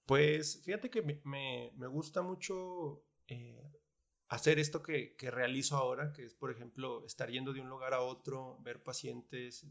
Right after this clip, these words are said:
de, de diferentes circunstancias, aunque sea aquí mismo en la ciudad. Me gusta mucho eso. Y médicamente, pues, lo que disfruto mucho es la, pues, la, la medicina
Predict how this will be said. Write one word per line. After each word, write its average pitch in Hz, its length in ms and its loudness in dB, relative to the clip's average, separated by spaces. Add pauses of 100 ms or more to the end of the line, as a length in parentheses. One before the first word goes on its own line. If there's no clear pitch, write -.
(100)
de, 120 140 -20
de 123 220 -12
diferentes 123 380 -4
circunstancias, 135 880 -4
aunque 131 220 -14
sea 143 140 -4
aquí - 240 -8
mismo 139 260 -2
en 147 60 6
la 143 80 4
ciudad. 143 480 0 (540)
Me 139 60 4
gusta 143 180 6
mucho 147 300 4
eso. 175 520 2 (160)
Y 139 360 0
médicamente, 160 640 -2
pues, 156 220 -6
lo 131 140 -8
que 127 100 -14
disfruto 131 400 -10
mucho 147 300 0
es 139 180 -6
la, 135 320 -2 (1500)
pues, 110 180 -8
la, 107 360 -10
la 120 100 -10
medicina 120 680 -2